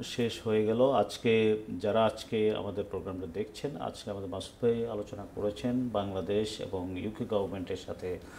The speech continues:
যে একটা চুক্তি হয়েছে আমরা শুনতে পাচ্ছি, এই চুক্তিটা সম্পর্কে আলোচনা করেছেন, কি হতে পারে, কারা কারা এটাতে ইনভলভ, ইনক্লুডেড আছে এবং অ্যাসাইলাম সিকাররা কেন ফেইল, আহ, অ্যাসাইলাম হতে পারে তাদের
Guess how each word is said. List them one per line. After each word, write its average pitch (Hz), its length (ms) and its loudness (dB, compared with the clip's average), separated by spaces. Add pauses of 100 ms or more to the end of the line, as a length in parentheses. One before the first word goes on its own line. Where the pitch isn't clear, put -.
(440)
যে 104 160 2
একটা - 280 -2
চুক্তি 131 560 6 (140)
হয়েছে 127 360 6
আমরা 110 200 6
শুনতে 107 380 0
পাচ্ছি, 156 560 -2
এই 104 180 0
চুক্তিটা - 460 -4
সম্পর্কে 98 420 -2
আলোচনা 90 360 -2 (100)
করেছেন, 92 380 -4 (180)
কি 98 180 -6
হতে 101 220 -4
পারে, 92 340 -2
কারা 92 200 0
কারা 101 200 0
এটাতে 92 280 -6
ইনভলভ, 90 420 -2 (540)
ইনক্লুডেড 101 600 -2 (480)
আছে - 520 2
এবং 101 360 0
অ্যাসাইলাম 123 400 6
সিকাররা 107 480 6
কেন 117 380 8
ফেইল, 110 500 8
আহ, 117 180 4 (180)
অ্যাসাইলাম 101 640 4
হতে 110 180 4
পারে 98 220 6
তাদের 92 360 4